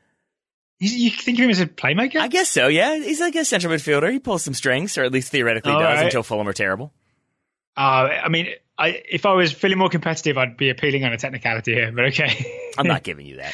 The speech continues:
Speaker 2: I'm not giving you
Speaker 1: Jean-Michel
Speaker 2: that.
Speaker 1: Seri has gone to Galatasaray. Did not know that.
Speaker 2: Yeah. There's
Speaker 1: That's
Speaker 2: some
Speaker 1: not how his Premier League move was supposed to work out, is it?
Speaker 2: Not so much. Not so much, no.
Speaker 1: Uh-uh.
Speaker 2: Uh, yeah, so I, I think still an admirable, admirable performance by you, so well
Speaker 1: Yeah.
Speaker 2: done.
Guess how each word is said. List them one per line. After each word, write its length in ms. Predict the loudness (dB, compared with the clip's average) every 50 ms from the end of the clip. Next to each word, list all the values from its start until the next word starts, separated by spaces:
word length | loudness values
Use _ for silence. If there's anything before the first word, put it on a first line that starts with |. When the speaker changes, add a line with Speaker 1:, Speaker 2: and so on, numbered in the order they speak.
| -6 -2
Speaker 2:
I'm 120 | 0 0
not 140 | 0 0 -2 -2
giving 140 | -4 -2
you 40 | 0
Speaker 1:
Jean-Michel 420 | 2 2 2 2 2 2 2 0 -2
Speaker 2:
that. 40 |
Speaker 1:
Seri 340 | 0 0 2 2 4 4 2
has 120 | 2 2 0
gone 140 | -2 -4 -4
to 80 | -4
Galatasaray. 680 | -2 -2 -2 -2 -2 -4 -6 -6 -4 -2 -2 -2 -2 -2
Did 140 | -2 -2 0
not 140 | 0 0 0
know 140 | 2 2 2
that. 180 | 0 0 -4 -4
Speaker 2:
Yeah. 280 | 0 0 2 2 0 -2 -8 _ 0
There's 140 | 2 2
Speaker 1:
That's 120 | 4 4 4
Speaker 2:
some 80 | 4
Speaker 1:
not 160 | 4 4 2 2
how 160 | 2 2 2
his 140 | 2 0 0
Premier 280 | -2 -4 -2 0 0
League 160 | 0 0 0
move 160 | 0 -2 -2 -2
was 120 | -2 -4
supposed 260 | -4 -4 -6 -6 -4
to 60 | -4
work 160 | -4 -4 -2 -2
out, 200 | -4 -4 -4 -8
is 80 | -12 -16
it? 140 | -18 -14 _
Speaker 2:
Not 160 | -2 0 2
so 80 | 2 0
much. 460 | 0 0 -2 -4 -6 -6 -6 -8 -8 -4
Not 160 | -4 -4 -2
so 60 | -2
much, 240 | -2 -2 -4 -4 -6
no. 80 | -8 -8
Speaker 1:
Uh-uh. 440 | -6 -6 -6 -2 0 0 2 2 2
Speaker 2:
Uh, 40 |
yeah, 180 | 2 2 2 2
so 160 | 2 2 2 2
I, 260 | 4 4 4 4 2
I 40 | 2
think 160 | 0 -2 -4
still 240 | -2 0 2 2 2
an 80 | 2
admirable, 600 | 2 0 0 0 0 -2 -2 -2 -4 -10 -12 -10 _ -2
admirable 420 | 0 0 0 -2 -4 -2 -2 -6
performance 480 | -4 -6 -8 -4 -4 -4 -4 -4 -8 -6
by 120 | -6 -6 -6
you, 180 | -6 -10 -10 -8
so 160 | -4 -4 -2
well 200 | -2 -2 0 2
Speaker 1:
Yeah. 140 | 2 2 0
Speaker 2:
done. 140 | -2 -4